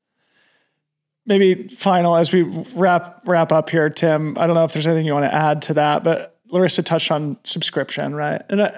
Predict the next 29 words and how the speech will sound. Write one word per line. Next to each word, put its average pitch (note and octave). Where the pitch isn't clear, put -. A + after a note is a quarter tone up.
I G3+
think A3+
it's G#3+
important E3
to D#3
note, D3
like, C3+
that D#3+
that D#3
is D#3
the D3+
driver C#3+
of C#3+
the D3
brand. C3+
And C#3+
it's, C#3+
that E3+
is C#3+
very D#3
different C#3+
from D3
every D3
other C3+
network, D3
uh, C#3+
on D3+
the C3+
internet, C3+